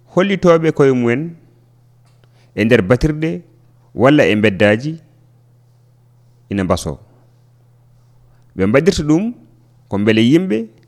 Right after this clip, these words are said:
ina manta ɓe. Miɗo wiya on, ko ɗum goonga. Ɓe gollirooɓe noon, ɓe keɓi njobdi maɓɓe haa gasi.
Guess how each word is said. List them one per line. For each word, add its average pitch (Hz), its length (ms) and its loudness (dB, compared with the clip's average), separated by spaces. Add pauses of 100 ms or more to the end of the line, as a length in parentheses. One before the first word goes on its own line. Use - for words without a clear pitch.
(140)
ina 113 180 -2
manta 110 320 -2
ɓe. 71 80 -12 (1600)
Miɗo 95 180 -2
wiya 120 220 2
on, 78 140 -2 (640)
ko 92 80 -6
ɗum 87 200 -4
goonga. 80 340 -4 (1800)
Ɓe 160 260 6
gollirooɓe 120 540 4
noon, 85 300 -4 (1200)
ɓe 95 100 -4
keɓi 170 340 -2
njobdi 139 280 0
maɓɓe 101 260 -2
haa 85 180 -2
gasi. 73 300 -10